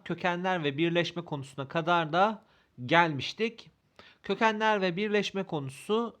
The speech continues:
bizim için umut vaat eden bir konu aslında. Halka kuantum kütle çekim teorisi, sicim teorisi veya twist dot teorisi gibi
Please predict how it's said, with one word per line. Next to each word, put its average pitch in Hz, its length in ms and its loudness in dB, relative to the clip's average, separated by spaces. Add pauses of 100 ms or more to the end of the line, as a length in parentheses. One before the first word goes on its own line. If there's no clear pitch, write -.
bizim 170 300 -4
için 185 240 -6
umut 196 320 -4
vaat 135 240 4
eden 120 360 -4
bir 120 120 -6
konu 117 300 -6
aslında. 131 760 -2 (600)
Halka 190 380 0
kuantum 214 420 0
kütle - 320 -8
çekim 175 300 -8
teorisi, 131 760 -6
sicim 175 380 -2
teorisi 127 800 -4
veya 156 320 2
twist 180 380 -8
dot 156 240 -4
teorisi 127 460 -2
gibi 143 360 -4